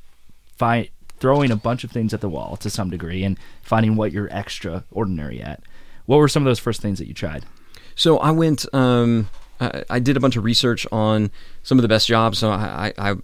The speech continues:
Speaker 2: I tried project management. I saw that as being an emerging thing. Um, got a job, you know, working for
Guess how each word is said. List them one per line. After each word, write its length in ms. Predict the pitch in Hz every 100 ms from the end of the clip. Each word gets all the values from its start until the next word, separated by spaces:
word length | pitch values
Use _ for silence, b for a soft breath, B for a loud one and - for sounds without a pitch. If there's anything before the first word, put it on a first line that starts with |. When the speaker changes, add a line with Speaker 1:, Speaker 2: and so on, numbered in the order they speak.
| -
Speaker 2:
I 140 | 120
tried 240 | 95 113
project 280 | - 107 92
management. 500 | 95 101 110 127 131 101
I 80 |
saw 220 | 107 - 101
that 160 | 98
as 100 | 104
being 340 | 104 113 113 113
an 80 | 110
emerging 380 | 101 107 113 107
thing. 380 | 120 120 117 - b b -
Um, 440 | 107 101 101 98 -
got 200 | 113 110
a 20 |
job, 480 | 104 98 90 110 120 131 - - -
you 100 | 120
know, 60 | 107
working 320 | 98 104 113
for 320 | - 113 107